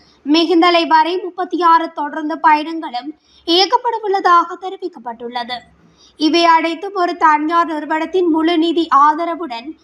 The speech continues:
இயக்கப்படுவதால் இந்த அனைத்து தொடருந்து பயணங்களும் பயணிகளுக்கு இலவசமாக வழங்கப்படவுள்ளதாகவும் குறிப்பிட்டுள்ளார். இதனுடன் இணைந்து தங்குமிட வசதிகள் மற்றும் பிற வசதிகளை மேம்படுத்துவதற்கும்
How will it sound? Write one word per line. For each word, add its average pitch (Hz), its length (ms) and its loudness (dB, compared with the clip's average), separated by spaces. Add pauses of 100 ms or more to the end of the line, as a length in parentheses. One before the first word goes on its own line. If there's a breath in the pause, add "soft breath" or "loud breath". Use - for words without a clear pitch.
(260 soft breath)
இயக்கப்படுவதால் 392 1000 2
இந்த 370 160 0
அனைத்து 370 460 -2
தொடருந்து 339 420 -8
பயணங்களும் 294 760 -4 (340)
பயணிகளுக்கு 330 640 -2
இலவசமாக 320 800 0
வழங்கப்படவுள்ளதாகவும் 311 1300 -2 (380 soft breath)
குறிப்பிட்டுள்ளார். 254 840 -2 (520 soft breath)
இதனுடன் 339 460 2
இணைந்து 320 440 -4
தங்குமிட 330 520 0
வசதிகள் 320 640 -2
மற்றும் 359 300 -4
பிற 320 220 -2
வசதிகளை 320 640 -2
மேம்படுத்துவதற்கும் 302 1040 -6